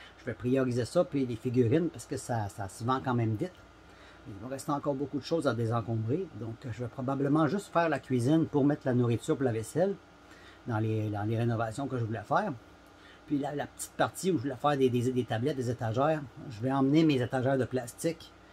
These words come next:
Puis quand j'aurai fini mon désencombrement, là, je ferai les étagères de la pièce, euh, le, la pièce salon. Mais tant aussi longtemps que j'aurai pas terminé le désencombrement, ça servira à rien. La pièce salon va être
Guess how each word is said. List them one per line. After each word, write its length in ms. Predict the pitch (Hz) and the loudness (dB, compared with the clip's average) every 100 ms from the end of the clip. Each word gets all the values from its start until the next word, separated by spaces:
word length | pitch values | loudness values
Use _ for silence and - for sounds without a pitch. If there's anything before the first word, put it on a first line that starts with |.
| - - - | -20 -20 -20
Puis 120 | - 120 | -12 -4
quand 180 | 165 170 | 2 4
j'aurai 220 | 151 139 | 4 2
fini 320 | 131 135 139 165 | 0 2 4 4
mon 140 | 120 | 4
désencombrement, 840 | 123 113 123 120 120 110 117 131 135 | 2 2 0 0 -2 0 0 0 2
là, 140 | 131 | 0
je 100 | 135 | -2
ferai 180 | - 139 | -2 2
les 160 | 131 | 2
étagères 440 | 110 120 110 131 139 | 0 -2 2 4 4
de 100 | 120 | 2
la 180 | 110 110 | 0 -2
pièce, 520 | - 127 120 - 120 | 0 0 0 -6 -4
euh, 100 | 113 | -4
le, 220 | 107 104 | -4 -6
la 80 | 101 | -6
pièce 220 | 127 120 | -4 -4
salon. 360 | - 113 107 101 - - - - - - - | -4 -6 -6 -8 -16 -20 -20 -20 -20 -20 -18
Mais 80 | 120 | -12
tant 180 | - 139 | -4 -2
aussi 240 | 135 - 139 | -2 -6 -4
longtemps 300 | 120 127 156 | -4 -2 -2
que 60 | |
j'aurai 200 | 123 110 - - | -2 -4 -10 -6
pas 80 | 160 | -6
terminé 380 | 151 131 127 | -2 0 0
le 60 | 139 | 0
désencombrement, 760 | 127 113 117 117 107 110 123 170 | 0 0 0 -2 -2 0 0 0
ça 140 | 120 | -4
servira 400 | - 123 127 123 | -4 0 2 4
à 40 | |
rien. 260 | 113 117 190 208 - | 2 2 0 -4 -14
La 60 | |
pièce 280 | 110 151 143 | -6 -4 -4
salon 360 | - 131 156 151 | 4 6 8 8
va 140 | 127 | 4
être 180 | 110 | 2